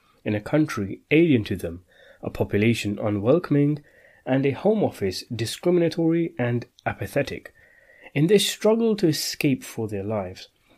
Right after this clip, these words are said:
the couple lost their daughter in the sea during a dramatic boat journey, an event weighing down heavy trauma for the duo and threatening to instill cracks into their relationship.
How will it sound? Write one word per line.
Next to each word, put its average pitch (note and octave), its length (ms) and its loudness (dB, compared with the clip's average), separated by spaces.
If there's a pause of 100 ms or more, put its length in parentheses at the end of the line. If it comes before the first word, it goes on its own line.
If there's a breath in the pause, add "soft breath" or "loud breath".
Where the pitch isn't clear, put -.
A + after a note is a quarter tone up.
the D#3 120 2
couple G3 400 6
lost C3 480 2
their G#2+ 160 0
daughter C3 400 -2
in G2 160 -2
the G#2 100 -6
sea A#2 400 -2
during G2+ 320 -2
a G2 160 -2
dramatic G#2+ 600 0
boat C#3+ 260 0
journey, F2+ 420 -6 (580 soft breath)
an B2 180 2
event C#3 520 2
weighing C#3 340 6
down A#2 320 -2
heavy C3 440 -2
trauma B2+ 460 -2
for G#2 140 -6
the F#2+ 100 -6
duo F#2 340 -6
and G#2 240 -8
threatening B2 520 0
to A#2 140 -4
instill G#2+ 580 -4
cracks - 540 -10
into A2+ 280 -4
their G2+ 180 -4
relationship. G#2 840 -4